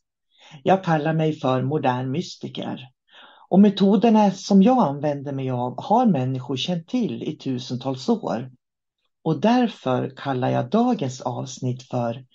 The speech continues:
Meningen med livet är att läka. Jag har precis öppnat mottagning i Umeå igen. Jag har haft det flera gånger tidigare.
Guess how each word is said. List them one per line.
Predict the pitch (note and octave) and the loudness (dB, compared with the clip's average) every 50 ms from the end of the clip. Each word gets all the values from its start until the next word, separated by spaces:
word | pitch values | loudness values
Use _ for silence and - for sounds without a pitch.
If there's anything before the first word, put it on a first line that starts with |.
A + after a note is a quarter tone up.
| _ _ _ _ _ _ _ | _ _ _ _ _ _ _
Meningen | - C3 C3+ C3+ C3 C3 B2+ B2+ B2+ B2+ B2+ B2+ | -6 -4 -4 -2 -2 -2 -2 -2 -2 -2 0 0
med | C3 C3 | 0 0
livet | C#3+ G3+ G#3+ G#3 F#3+ - - - - - - | 2 2 2 0 0 -2 -4 -12 -14 -10 -6
är | - E3+ E3+ C3 G#2 F#2+ G#2 - - _ _ | -6 -6 -6 -6 -8 -12 -14 -16 -18 _ _
att | - C3 B2+ - | -18 -18 -16 -12
läka. | A#2+ B2 C3 C#3 - - _ - - D3+ D3+ D3+ _ _ _ _ _ _ _ _ _ _ _ _ _ _ _ _ _ _ _ _ _ _ _ _ _ _ _ _ _ - F3+ | -10 -8 -8 -10 -10 -14 _ -10 -10 -10 -10 -16 _ _ _ _ _ _ _ _ _ _ _ _ _ _ _ _ _ _ _ _ _ _ _ _ _ _ _ _ _ -2 0
Jag | |
har | G#3+ - | 0 0
precis | - A#3 A#3 - - C4 B3+ - - - | 0 -2 -2 0 0 0 0 0 -2 -4
öppnat | - D3+ - - - D#3+ D#3 - - | -4 -4 -4 -6 -4 -4 -4 -4 -2
mottagning | C3+ C#3 C#3 C3+ C#3+ C#3 C3+ C3 C3 C3+ C#3 | -2 -2 -2 -2 0 0 0 2 2 2 0
i | D#3 - | 2 4
Umeå | G3 G#3+ G3+ E3 C#3 C3 B2 | 6 6 6 4 2 0 -4
igen. | B2 C3 B2 A2+ - - D3+ - _ _ _ _ _ _ _ _ _ _ _ _ _ - | -4 -4 -6 -6 -6 -6 -8 -12 _ _ _ _ _ _ _ _ _ _ _ _ _ -2
Jag | - D3+ | -2 0
har | C#3 | 0
haft | C#3 G3 F#3+ - - - | 2 0 0 0 -2 -2
det | C#3 C3 | -2 -2
flera | - D#3 E3+ E3+ F#3+ F#3+ | 2 2 4 4 4 4
gånger | D3 D3+ D3 D3 D3+ D3+ | 4 2 0 2 -2 -4
tidigare. | D3+ - C3 C3+ C3+ C3 D#3+ E3+ D3 C#3 A#2+ A2+ A#2+ - - | -4 -2 -2 -2 -2 -2 -2 -4 -4 -4 -6 -8 -8 -10 -12